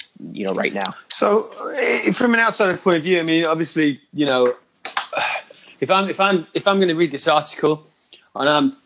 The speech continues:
Speaker 2: for instance, a Liverpool fan, fan of any, any team, actually, maybe I'm going to the game last night,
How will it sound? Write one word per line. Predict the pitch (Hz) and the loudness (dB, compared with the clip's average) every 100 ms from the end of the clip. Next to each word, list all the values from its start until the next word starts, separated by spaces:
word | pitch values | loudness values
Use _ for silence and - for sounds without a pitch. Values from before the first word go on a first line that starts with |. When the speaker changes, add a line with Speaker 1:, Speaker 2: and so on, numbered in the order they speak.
| - | -16
Speaker 2:
for | - 131 | -6 0
instance, | 135 127 - 117 110 - | 2 0 0 -2 0 -2
a | 117 | 0
Liverpool | 131 151 - 147 | 2 2 2 0
fan, | 143 147 135 | 2 -2 0
fan | 156 143 | 2 2
of | |
any, | 170 233 - - | 2 0 -2 0
any | 185 214 | 2 0
team, | - 113 110 | -2 -4 -4
actually, | 85 - 104 | -6 -6 0
maybe | 123 131 | 2 4
I'm | 139 | 4
going | 135 131 | 2 2
to | - | -2
the | 123 | -4
game | 127 127 | 0 2
last | 127 120 | 0 -2
night, | 135 135 | 0 0